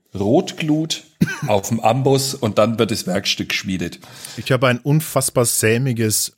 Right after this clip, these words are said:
Speaker 2: Mundgefühl, äh, mit ganz feiner, ähm,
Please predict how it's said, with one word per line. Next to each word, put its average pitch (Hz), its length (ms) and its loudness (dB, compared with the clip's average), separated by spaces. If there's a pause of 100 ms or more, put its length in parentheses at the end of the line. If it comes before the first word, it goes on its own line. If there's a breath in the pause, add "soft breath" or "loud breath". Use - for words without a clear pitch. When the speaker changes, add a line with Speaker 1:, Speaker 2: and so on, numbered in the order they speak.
(100)
Speaker 2:
Mundgefühl, 131 840 0 (380)
äh, 101 200 2
mit 104 280 -4
ganz 131 320 0
feiner, 123 640 0 (640 soft breath)
ähm, 104 400 2